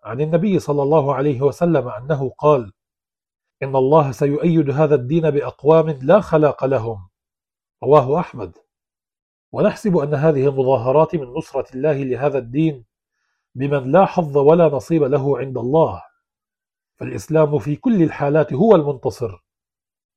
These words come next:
إن موقف الشعوب الغربية، وإن كان يراد منه أن يدعم حل الدولتين المرفوض من المسلمين بالنسبة لفلسطين المحتلة،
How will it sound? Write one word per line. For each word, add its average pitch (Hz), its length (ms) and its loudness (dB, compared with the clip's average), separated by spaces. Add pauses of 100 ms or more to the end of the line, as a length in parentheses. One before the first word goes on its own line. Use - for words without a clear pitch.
(960)
إن 139 140 -4
موقف 190 360 2
الشعوب 147 400 2
الغربية، 131 680 0 (640)
وإن 196 220 2
كان 170 240 4
يراد 143 320 4
منه 147 360 -4
أن 135 80 -6
يدعم 135 320 0
حل 165 240 -2
الدولتين 131 720 0 (560)
المرفوض 160 680 2
من 139 80 -2
المسلمين 131 580 -4
بالنسبة 131 460 -8
لفلسطين 131 560 -6
المحتلة، 131 600 -2